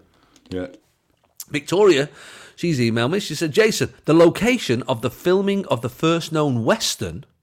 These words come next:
Speaker 1: Mm-hmm.
Speaker 2: was actually Blackburn in Lancashire."
Speaker 1: Really?
Speaker 2: In eighteen ninety-nine. <sighs> Oh, wow,
Speaker 1: So the
Speaker 2: that's
Speaker 1: first
Speaker 2: a
Speaker 1: Western
Speaker 2: Yeah.
Speaker 1: was filmed in Blackburn?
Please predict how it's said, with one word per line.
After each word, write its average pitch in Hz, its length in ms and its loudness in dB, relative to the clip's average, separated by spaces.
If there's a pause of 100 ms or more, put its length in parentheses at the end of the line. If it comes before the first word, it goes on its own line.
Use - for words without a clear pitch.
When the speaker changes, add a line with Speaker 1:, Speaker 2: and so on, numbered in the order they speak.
(220)
Speaker 1:
Mm-hmm. 71 240 -20 (1400)
Speaker 2:
was 123 120 2
actually 131 300 -2
Blackburn 98 720 -2 (100)
in 98 140 -4
Lancashire." 92 540 -6 (420)
Speaker 1:
Really? 95 560 -12
Speaker 2:
In 104 100 2
eighteen 90 380 -4
ninety-nine. 90 720 -2
<sighs> - 40 -20 (1700)
Oh, - 500 -14
wow, 95 240 -6
Speaker 1:
So 101 60 -4
the - 60 0
Speaker 2:
that's 104 180 -2
Speaker 1:
first 143 260 0
Speaker 2:
a 92 40 -4
Speaker 1:
Western 95 720 -6 (600)
Speaker 2:
Yeah. 127 220 -2 (200)
Speaker 1:
was - 140 -14
filmed 113 360 -2
in 101 100 -2
Blackburn? 85 600 -6